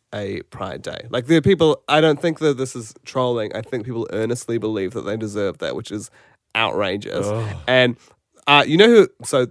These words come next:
Speaker 1: a person who I then had to look up who they are, but a, a girl called Dove Cameron, who's, like, a Disney star. It's just a bit, like, some fire tweets about this. And one of the things that she said,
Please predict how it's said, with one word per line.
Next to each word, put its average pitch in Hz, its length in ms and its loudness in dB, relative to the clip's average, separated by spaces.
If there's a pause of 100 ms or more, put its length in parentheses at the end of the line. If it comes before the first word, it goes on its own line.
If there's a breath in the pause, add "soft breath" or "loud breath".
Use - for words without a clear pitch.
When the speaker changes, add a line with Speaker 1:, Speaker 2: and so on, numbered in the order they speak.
(240)
Speaker 1:
a 123 100 -6
person 156 380 2
who 117 200 2
I 113 120 0
then 113 140 -2
had 110 100 -6
to 104 60 -10
look 101 140 -10
up 98 60 -10
who 95 80 -10
they 85 120 -8
are, 60 100 -12 (220 loud breath)
but 120 100 -2
a, 120 160 0 (160)
a 120 60 -4
girl 120 180 -4
called 117 180 -6
Dove 113 260 -2
Cameron, 117 280 -4
who's, 117 100 -6
like, 113 120 -8
a - 20 -8
Disney 101 340 -10
star. - 400 -12
It's - 220 -16
just 110 140 -10
a - 20 -10
bit, 104 220 -10
like, - 160 -12
some 110 160 -12
fire 110 340 2
tweets - 280 -8
about 90 180 -4
this. 82 180 -6
And 117 120 -6
one 135 100 2
of 139 80 0
the 143 40 -2
things 139 140 -4
that 131 180 -4
she 254 200 -4
said, 139 280 4